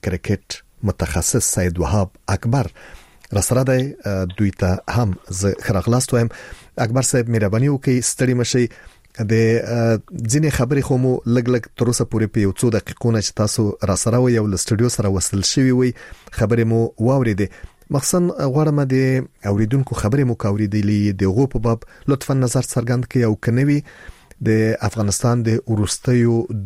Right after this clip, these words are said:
دوو لوبو، چې یوه د پاکستان سره وه او په لوی توپیر سره افغانستان یوه ګټلې، تقریباً ګټلې لوبه یې له پاکستان سره بایلوده، او ورپسې له هانګ کانګ سره د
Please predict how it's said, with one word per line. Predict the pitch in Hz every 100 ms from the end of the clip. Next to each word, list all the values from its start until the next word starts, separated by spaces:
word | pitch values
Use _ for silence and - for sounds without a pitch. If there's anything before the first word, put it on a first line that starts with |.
| 110
دوو | 117 120 - 107 113
لوبو، | 135 120 92 82 _ _ _ _ _ - - _ _ _ -
چې | - 127
یوه | 120 127 127 113
د | 107 - 107
پاکستان | 95 - 135 139 -
سره | 98 101
وه | 131 - - _ _ - -
او | 95 -
په | 101 92 92 - - 92 90
لوی | 113 131 -
توپیر | 92 - 98
سره | - 90
افغانستان | - 85 85 - 101 85 - - - 110
یوه | 95 90 - 104 101 107 - 101 107 98
ګټلې، | 113 - 185 156 -
تقریباً | - 202 165 123 104
ګټلې | 98 117 110 104
لوبه | 107 98
یې | 95 92
له | -
پاکستان | 85 - 95 92
سره | 92 90
بایلوده، | 92 87 87 87 - - - 110
او | 107
ورپسې | 113 - 107 127 120 - - 120
له | 113 87
هانګ | 113 113
کانګ | 156 147 -
سره | 98 92
د | 95